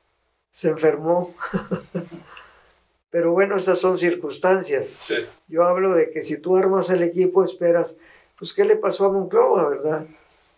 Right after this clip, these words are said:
Speaker 1: Indudablemente, eh, pues, un equipo bien lo, lo mostró.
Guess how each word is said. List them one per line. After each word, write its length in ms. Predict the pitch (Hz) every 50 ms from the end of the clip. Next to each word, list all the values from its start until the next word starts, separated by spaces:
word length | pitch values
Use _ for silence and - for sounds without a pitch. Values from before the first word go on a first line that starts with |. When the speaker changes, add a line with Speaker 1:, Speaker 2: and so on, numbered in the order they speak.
| _ _ _ _ _ _ - - _
Speaker 1:
Indudablemente, 1300 | - 160 156 151 151 156 165 175 180 175 185 180 175 175 170 170 170 - 185 175 160 147 - - - - _ _ _ _ _ _ _ _ _ _ _ _ _ _ _
eh, 440 | 165 170 151 156 160 156 - - 175 -
pues, 240 | - - - - -
un 140 | 143 160
equipo 720 | 185 190 180 190 190 185 - 190 190 185 170 143 123 - - - _ _ _ _ _ _ _ _ _ _ _ _ _ _ _ _ _ _ _ _ _ _
bien 1600 | 208 196 196 190 180 190 185 190 190 196 - - 151 147 147 139 151 160 185 202 208 202 202 196 175 156 139 135 131 139 180 180 - _ _ _ _ _ _ _ _ _ _ _ _
lo, 380 | 196 - - - - - 175 160 - - _ _ _ _
lo 180 | 202 202 143 131
mostró. 840 | - 151 143 139 - - - 156 156 165 165 160 165 156 - -